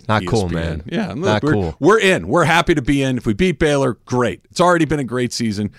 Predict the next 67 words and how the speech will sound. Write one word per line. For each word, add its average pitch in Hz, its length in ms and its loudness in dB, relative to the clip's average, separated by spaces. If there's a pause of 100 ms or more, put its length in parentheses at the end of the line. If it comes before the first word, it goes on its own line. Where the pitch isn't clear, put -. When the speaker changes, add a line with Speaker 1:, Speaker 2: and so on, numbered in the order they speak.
(200)
Speaker 2:
Go 143 160 2
Joe 135 200 2
Pasternak 113 420 -2
Speaker 1:
That's 107 140 0
pretty 156 200 0
Speaker 2:
and 101 60 -6
the 110 40 6
Speaker 1:
good, 95 220 2
Speaker 2:
Gauchos. 92 280 -4
Speaker 1:
actually. - 120 -20 (220)
Speaker 2:
Just, - 300 -6
uh, 95 220 -2 (180)
felt, - 440 -4
felt - 260 -2
gratuitous. 85 440 -4
Speaker 1:
I 95 40 -4
like 117 180 -4
that 101 160 0
observation. 87 800 -4 (180)
That's 98 280 -14
the - 100 -14
first - 300 -8
thing 104 140 -4
that 90 60 -8
Speaker 2:
How - 60 0
could 226 160 -2
Speaker 1:
stuck - 20 0
Speaker 2:
you 262 60 0
Speaker 1:
out. 247 40 0
Speaker 2:
not 240 200 -2
say? 240 80 -2
It's 196 140 -2
like, 226 140 2
Speaker 1:
And 170 80 0
I'm 117 260 2
with 110 80 2
Speaker 2:
I'm - 20 -2
su-, - 60 -2
Speaker 1:
you 90 60 -2
on 82 60 -2
Speaker 2:
I'm - 60 2
Speaker 1:
that. 82 60 -2
Speaker 2:
surprised 220 400 0
they 208 60 -2
didn't 196 160 -4
have 175 120 -2
it - 80 -8
flashing, 143 460 -2
like, 117 180 -2
"Breaking 233 400 6
news. 240 460 6
Adam 233 220 4
Schefter 214 420 2
reports 196 460 2
that 151 280 0
U 190 140 0
C 190 180 -2
S 180 160 0
B 185 320 0 (240)
has 151 160 2
not 185 200 2
won 185 120 2
a 160 40 -2
tournament 175 420 0
game 156 300 2
this 151 220 0
century." 127 540 0